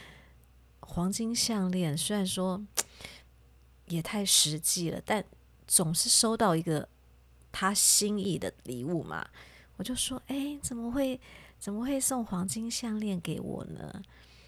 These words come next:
然后我原本想说，他是写歌的人，唱歌的人，他一定会讲出一段很浪漫的话。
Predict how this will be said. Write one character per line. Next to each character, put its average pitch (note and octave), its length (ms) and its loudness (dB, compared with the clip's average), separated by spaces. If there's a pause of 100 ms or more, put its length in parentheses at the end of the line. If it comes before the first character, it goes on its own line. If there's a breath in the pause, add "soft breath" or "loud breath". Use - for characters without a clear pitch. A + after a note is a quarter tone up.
(960 loud breath)
然 G#3 140 -6
后 A3 100 -4
我 G3+ 60 -2
原 F3 120 0
本 F#3 100 0
想 F3 200 0
说， F3 380 -2 (340 loud breath)
他 A3 160 -6
是 A3 100 -4
写 - 300 2
歌 F3+ 240 -2
的 D3+ 140 -2
人， - 240 -6
唱 F3 340 -2
歌 E3 140 -2
的 - 120 -4
人， - 260 -8
他 G3+ 120 -8
一 G3+ 40 -6
定 G#3+ 100 -4
会 G#3 100 -2
讲 E3+ 260 -6
出 F3+ 240 -4
一 E3 80 -2
段 D#3+ 220 -2
很 E3 240 -4
浪 D#3+ 160 -2
漫 C#3 220 -4
的 - 100 -10
话。 - 340 -10